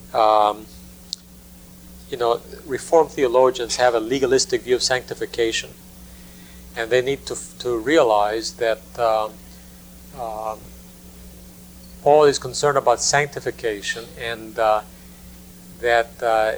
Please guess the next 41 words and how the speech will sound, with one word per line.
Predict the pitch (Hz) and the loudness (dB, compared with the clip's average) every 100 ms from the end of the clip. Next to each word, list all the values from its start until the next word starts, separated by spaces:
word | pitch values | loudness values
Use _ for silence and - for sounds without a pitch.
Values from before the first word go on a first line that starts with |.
| - - | -8 -18
you | 120 | -10
know, | 117 | -6
these | 127 131 | -6 -4
are | 127 | -6
people | - 127 127 | -6 -8 -2
like | 113 110 | -2 -2
many | 113 117 117 | -8 -8 -6
other | 117 113 | -4 -6
Christians, | - 117 - 120 110 - | -4 -4 -4 -12 -12 -12
and | 113 101 101 | -12 -14 -14
Reformed | 107 123 117 | -10 -8 -10
Christians | - 117 - 113 - | -10 -10 -8 -10 -12
especially, | 113 - 117 - 113 113 | -12 -10 -10 -8 -8 -6
they | 107 | -6
will | 107 107 | -2 2
argue, | 110 110 110 - - - - - | 2 0 -8 -8 -20 -20 -14 4
oh | 151 | 6
yes, | 165 131 120 | 6 4 0
they | 113 127 | 0 -2
believe, | 120 113 120 117 101 - | -2 -2 -2 -2 -8 -8
uh, | 113 104 101 98 95 - - - - 113 | -2 0 0 -4 -8 -20 -20 -20 -18 -8
their | 117 | -8
view | 110 131 127 | -4 0 2
is | 120 113 - | 2 0 -4
that, | 117 113 - | -4 -6 -8
uh, | 113 | -10
you're | 110 107 | -8 -6
saved | - 143 123 | 2 2 2
by | 113 | -2
faith, | - - 123 104 107 - - - - - - | -2 0 2 0 -8 -16 -20 -20 -20 -20 -16
but | 117 127 | -10 -2
then | 127 127 | 0 0
for | - 113 | -4 -2
sanctification | 127 123 120 - - 123 120 120 | 0 -2 -4 -14 -2 -2 -2 -6
you | |
have | 117 - | -10 -10
to | |
paddle | - 120 117 107 | -4 0 0 0
your | 110 | -6
own | 117 | -6
canoe | - 117 120 | -10 -10 -10